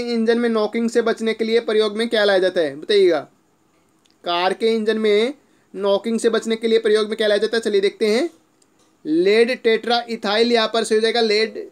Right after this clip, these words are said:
टेट्रा इथाइल। option सी यहाँ पर बिल्कुल सही answer हो जाएगा। चलिए अगला question देखते हैं। बताइएगा, टेट्रा इथाइल lead निम्नलिखित में से क्या है? बताइएगा जी, क्या है? चलिए देखते हैं,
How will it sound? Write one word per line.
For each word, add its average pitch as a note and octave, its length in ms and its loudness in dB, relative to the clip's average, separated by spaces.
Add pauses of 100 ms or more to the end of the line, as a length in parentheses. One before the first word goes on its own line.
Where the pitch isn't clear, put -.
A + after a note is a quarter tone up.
(120)
टेट्रा G#3 420 0 (100)
इथाइल। F#3 400 2 (100)
option F#3 340 -4
सी A3+ 300 -4
यहाँ G#3 340 0
पर A3 120 -4
बिल्कुल G#3+ 360 -2
सही G#3+ 220 -2
answer G3+ 280 -2
हो G3+ 80 -2
जाएगा। A3 340 0 (580)
चलिए G#3 220 2
अगला A3+ 180 2
question A#3 280 -2
देखते A3+ 200 -2
हैं। A#3 80 0
बताइएगा, A3+ 440 0 (1160)
टेट्रा A3 540 2 (120)
इथाइल A3 460 0
lead A3+ 300 4
निम्नलिखित A3+ 380 -2
में G#3+ 140 -2
से A3 160 2
क्या F#3+ 260 2
है? E3+ 200 2
बताइएगा D#3+ 520 0 (920)
जी, D#3 120 -12
क्या G3+ 220 2
है? G#3 100 2
चलिए G#3 240 2
देखते G#3 280 0
हैं, B3 240 0